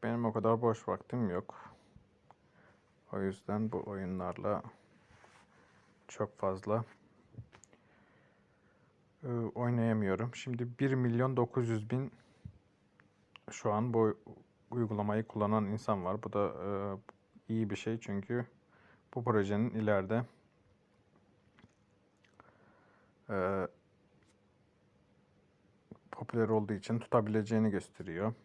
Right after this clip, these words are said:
Yine stake edebiliyorsunuz, e, onaylanan coinlerinizi.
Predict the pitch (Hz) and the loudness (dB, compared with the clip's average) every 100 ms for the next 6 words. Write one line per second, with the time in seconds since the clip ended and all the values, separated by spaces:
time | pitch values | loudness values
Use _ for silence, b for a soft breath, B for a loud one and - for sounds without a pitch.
0 | b b b _ _ _ _ _ _ - | b b b _ _ _ _ _ _ -20
1 | - b b b b b b b _ _ | -20 b b b b b b b _ _
2 | - _ _ _ _ - 139 139 - - | -20 _ _ _ _ -6 -2 -2 2 6
3 | 143 139 127 120 113 113 110 113 117 120 | 8 8 6 6 6 4 4 2 2 0
4 | - - - - 101 104 104 104 104 101 | -10 -18 -20 -14 -8 -4 -2 -2 -2 -4
5 | - - _ _ _ _ _ _ _ - | -8 -20 _ _ _ _ _ _ _ 2
6 | 117 113 110 104 101 104 - 123 110 98 | 6 6 6 4 2 0 2 4 4 4
7 | 95 92 104 123 | 0 -2 -4 -4